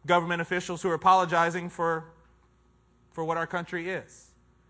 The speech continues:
What we need to be doing is repenting to the Lord for what we are. Because what we have now is, <laughs> whether you want to vote red, blue, green, yellow, right?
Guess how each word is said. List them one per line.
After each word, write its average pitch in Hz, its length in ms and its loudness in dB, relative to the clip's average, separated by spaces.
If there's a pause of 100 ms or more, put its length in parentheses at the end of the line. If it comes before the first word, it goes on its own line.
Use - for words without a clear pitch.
(580)
What 170 120 -4
we 156 100 -6
need 196 120 -4
to 214 80 -6
be 170 80 -6
doing 147 240 -6
is 143 120 -10
repenting 156 500 -6
to 160 100 -8
the 135 100 -4
Lord 165 280 -2
for 131 120 -12
what 117 140 -8
we 107 160 -12
are. 95 240 -14 (1200)
Because 175 440 0
what 180 160 0
we 170 100 -2
have 208 320 6
now 214 380 2
is, 170 160 -8 (160)
<laughs> 214 80 -6 (2000)
whether 160 240 -4
you 175 140 -2
want 185 140 2
to 170 40 -2
vote 165 200 0
red, 208 440 0
blue, 202 380 0
green, 202 420 -2
yellow, 202 540 0 (320)
right? 180 280 4